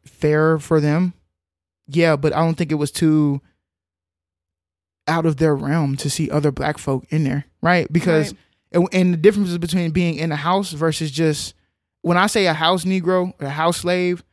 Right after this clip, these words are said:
Speaker 1: it's not just being in the house, because there's people in the house who were darker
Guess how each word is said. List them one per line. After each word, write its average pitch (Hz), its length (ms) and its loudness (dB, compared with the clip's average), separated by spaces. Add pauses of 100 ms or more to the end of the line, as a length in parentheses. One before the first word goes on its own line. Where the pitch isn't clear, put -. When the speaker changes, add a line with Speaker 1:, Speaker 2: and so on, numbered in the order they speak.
(480)
Speaker 1:
it's 185 160 2
not 190 260 0
just 156 220 -4
being 160 580 -2 (180)
in 170 180 2
the 147 100 -2
house, 139 460 -8 (300)
because 160 220 0
there's 180 140 0
people 175 240 -4
in 156 80 -4
the 165 60 -4
house 156 200 -4
who 165 120 -4
were 151 180 0
darker 139 580 -6